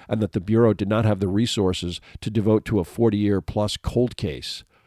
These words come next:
The F B I had already investigated Rackstraw in nineteen seventy-nine and concluded that he was not Cooper. Colbert responded by maintaining that the F B I does not want to be embarrassed by a group of civilian investigators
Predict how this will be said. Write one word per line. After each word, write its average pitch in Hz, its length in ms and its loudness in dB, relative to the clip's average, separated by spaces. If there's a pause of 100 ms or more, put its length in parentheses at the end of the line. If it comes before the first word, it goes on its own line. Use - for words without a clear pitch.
(340)
The 127 140 8
F 139 120 4
B 143 100 6
I 123 120 6
had 113 80 6
already 120 280 6
investigated 104 640 0
Rackstraw 101 580 0
in 98 60 -2
nineteen 104 380 -4
seventy-nine 101 880 -4
and - 140 -8
concluded 117 480 0
that 101 100 0
he 101 60 0
was 98 160 -4
not 107 260 -2
Cooper. 113 480 -4 (600)
Colbert 127 300 6
responded 110 500 0
by 101 160 0
maintaining 110 520 -2
that 98 140 -6
the 107 140 0
F 110 120 -2
B 104 140 -4
I 101 140 -2
does 95 180 -6
not 107 160 0
want 110 300 0
to 107 80 -2
be 101 120 0
embarrassed 98 520 -2
by 98 120 -2
a 92 60 -4
group 101 260 -2
of 90 120 -12
civilian 101 480 -2
investigators 90 840 -6